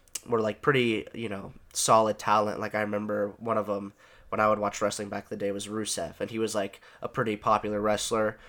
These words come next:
Uh, he had, like, the whole Russian gimmick or Moscow or whatever the heck it was.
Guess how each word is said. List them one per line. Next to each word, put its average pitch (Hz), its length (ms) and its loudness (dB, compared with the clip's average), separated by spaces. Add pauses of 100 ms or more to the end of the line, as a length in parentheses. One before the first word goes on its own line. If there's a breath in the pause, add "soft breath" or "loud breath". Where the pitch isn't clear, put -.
(260 loud breath)
Uh, 104 140 -10
he 110 160 -2
had, 107 120 4
like, 104 160 -4
the 107 80 -2
whole 110 180 0
Russian 104 520 -2
gimmick 107 420 -4
or 101 60 -6
Moscow 101 580 -4
or 101 80 -4
whatever 98 240 -4
the 98 60 -4
heck 101 220 -8
it 98 40 -6
was. 101 320 -8